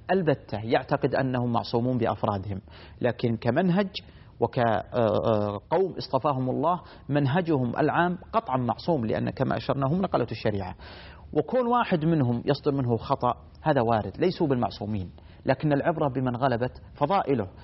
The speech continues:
وإذا الحبيب أتى بذنب واحد جاءت محاسنه بألف شفيع. أما منهج أهل السنة والجماعة فمن المعلوم أن، أن، أنه وقع ما وقع في، آه، خلافة علي رضي الله تعالى عنه،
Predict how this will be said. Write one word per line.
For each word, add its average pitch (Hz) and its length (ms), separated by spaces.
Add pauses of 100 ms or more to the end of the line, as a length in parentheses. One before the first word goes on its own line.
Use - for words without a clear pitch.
(160)
وإذا 127 220
الحبيب 117 440
أتى 113 320
بذنب 110 400
واحد 120 540 (320)
جاءت 147 340
محاسنه 135 600 (260)
بألف 175 340
شفيع. 101 360 (680)
أما 226 180
منهج 226 360
أهل 147 120
السنة 135 280
والجماعة 101 500 (380)
فمن 190 160
المعلوم 165 440
أن، 135 280
أن، 127 300
أنه 120 320
وقع 123 320
ما 110 120
وقع 101 360 (180)
في، 110 180 (160)
آه، 104 640
خلافة 113 560
علي 160 200
رضي 107 160
الله 104 160
تعالى 104 260
عنه، 104 160